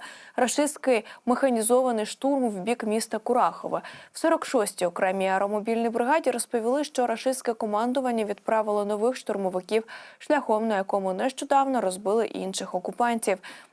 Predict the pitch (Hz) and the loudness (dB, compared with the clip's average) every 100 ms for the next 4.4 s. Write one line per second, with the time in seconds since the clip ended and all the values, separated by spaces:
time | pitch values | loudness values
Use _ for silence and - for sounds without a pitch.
0 | - 339 - - 262 294 285 220 202 233 | 0 2 2 2 4 6 4 2 0 0
1 | 240 220 214 202 196 - - - - 277 | -2 -4 -4 -2 -2 -4 -18 -20 0 2
2 | 254 277 269 262 226 262 262 254 247 254 | 4 2 4 2 4 0 0 2 2 4
3 | 330 285 277 269 254 233 254 - - 277 | 2 2 2 4 4 6 4 2 0 2
4 | 311 294 214 196 | 2 0 0 0